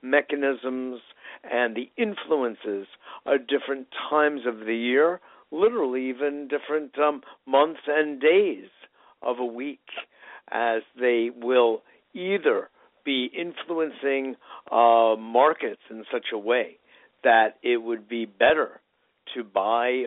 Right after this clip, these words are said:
oats or barley or to sell them. It gets very granular, if you will, and that, by the way, includes the sale of sugar. So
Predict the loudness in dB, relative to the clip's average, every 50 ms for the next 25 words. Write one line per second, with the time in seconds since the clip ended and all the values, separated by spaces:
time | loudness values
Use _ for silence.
0 | -6 0 0 0 0 0 -4 -12 -14 -8 -4 -2 0 0 0 0 2 4 6 6
1 | 6 6 4 2 0 0 -8 _ _ _ -20 -20 _ _ -2 0 0 0 0 -2
2 | -4 _ -14 -16 0 4 6 6 6 6 4 0 -6 _ _ _ _ _ -14 -14
3 | -14 -14 _ _ _ -2 -2 -2 -2 _ _ -20 -20 -20 _ _ 0 2 2 4
4 | 4 2 2 0 0 0 0 0 -2 -4 -10 -14 -12 -2 2 2 4 4 4 4
5 | 2 0 0 0 0 -2 -2 -4 -8 -10 -12 -12 -12 -10 -10 -12 -12 -10 -10 -12
6 | -12 -12 -18 _ _ -2 0 0 0 -2 _ 0 0 0 -2 -4 -6 -6 -6 -8
7 | -12 -14 -14 -12 -12 -12 -14 -18 -20 _ _ -20 -20 -20 _ _ _ _ _ -4
8 | -2 -2 -2 -6 -8 -4 -2 0 0 0 -2 -4 -6 -10 -10 -10 -8 -6 -6 -6
9 | -8 -8 -14 -16 _ _ _ _ -20 -20 -20 -18 -16 -16 -16 -16 -16 -18 _ _
10 | -20 2 4 6 6 6 4